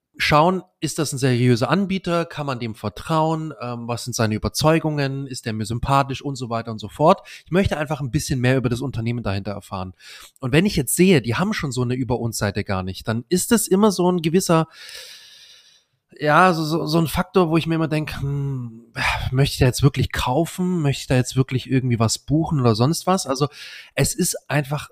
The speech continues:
ein, ein großes Signal für das Vertrauen und für die Seriosität einer Seite. Und deswegen finde ich's unheimlich wichtig, wie du gesagt hast, Jonas,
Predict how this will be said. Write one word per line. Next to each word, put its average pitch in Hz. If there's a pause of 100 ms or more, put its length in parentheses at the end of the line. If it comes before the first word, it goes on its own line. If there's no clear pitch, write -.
(120)
ein, 131 (460)
ein 147 (100)
großes 185
Signal 170 (140)
für 143
das -
Vertrauen 175
und 123
für 131
die 123
Seriosität 107
einer 107
Seite. 107
Und 104
deswegen 120
finde 123
ich's -
unheimlich 147
wichtig, 139
wie 120
du 117
gesagt 117
hast, -
Jonas, 117